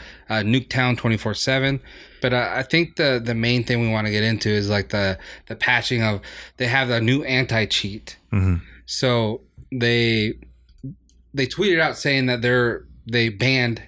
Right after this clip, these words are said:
Speaker 1: sixty thousand hackers and cheaters from the game. And
Speaker 2: And
Speaker 1: all
Speaker 2: this is Cold War alone.
Speaker 1: Yeah.
Speaker 2: Right? Not even Warzone.
Speaker 1: Well, Warzone. It was for Warzone.
Speaker 2: Okay.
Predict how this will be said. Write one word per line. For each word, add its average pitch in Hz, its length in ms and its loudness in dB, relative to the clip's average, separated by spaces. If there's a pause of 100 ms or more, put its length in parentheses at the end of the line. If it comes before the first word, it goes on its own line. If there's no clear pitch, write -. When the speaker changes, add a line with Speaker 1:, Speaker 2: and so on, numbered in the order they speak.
(120)
Speaker 1:
sixty - 580 0
thousand 117 720 0
hackers 107 480 0
and 98 100 -4
cheaters 90 520 -2 (800)
from 101 460 0 (200)
the 101 120 -4
game. 95 360 0 (760)
And 123 220 2 (120)
Speaker 2:
And 131 80 2
Speaker 1:
all 147 60 4
Speaker 2:
this 160 120 6
is 135 120 2
Cold 120 400 2
War 98 240 2
alone. 92 540 -2
Speaker 1:
Yeah. 110 260 2 (160)
Speaker 2:
Right? 107 180 2
Not 110 160 4
even 101 280 2
Warzone. 95 640 0
Speaker 1:
Well, 139 180 0
Warzone. 104 540 -2
It 147 80 -6
was 107 140 2
for 110 240 0
Warzone. 92 440 -2
Speaker 2:
Okay. - 200 0